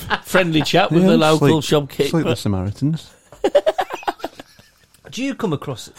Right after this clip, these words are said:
Speaker 3: at, at work with anybody that
Speaker 1: <sighs>
Speaker 3: is just, like, got certain, like,
Speaker 1: I had
Speaker 3: just
Speaker 1: it, I had
Speaker 3: whack
Speaker 1: it.
Speaker 3: job opinions?
Speaker 1: A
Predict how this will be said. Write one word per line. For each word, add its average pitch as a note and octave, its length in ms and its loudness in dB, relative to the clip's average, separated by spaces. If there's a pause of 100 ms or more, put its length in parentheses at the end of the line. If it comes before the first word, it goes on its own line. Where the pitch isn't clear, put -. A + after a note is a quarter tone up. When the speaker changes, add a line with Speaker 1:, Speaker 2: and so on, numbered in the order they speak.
Speaker 3:
at, C#3 120 -12 (260)
at D3 180 -12
work C3 600 -6
with C3+ 260 -8 (120)
anybody C3 600 -6
that A#2+ 280 -12 (160)
Speaker 1:
<sighs> - 180 -14
Speaker 3:
is C3+ 220 -4
just, - 220 -10
like, C3 180 -4
got C#3 180 -10
certain, C#3 440 -8 (300)
like, C#3+ 200 -4
Speaker 1:
I B2 40 -4
had B2 60 -2
Speaker 3:
just B2 140 0
Speaker 1:
it, A#2+ 140 -6 (200)
I C3 60 -4
had B2+ 80 -2
Speaker 3:
whack F3 220 -2
Speaker 1:
it. - 60 -18
Speaker 3:
job E3 180 -2
opinions? C#3+ 480 -6
Speaker 1:
A - 20 -10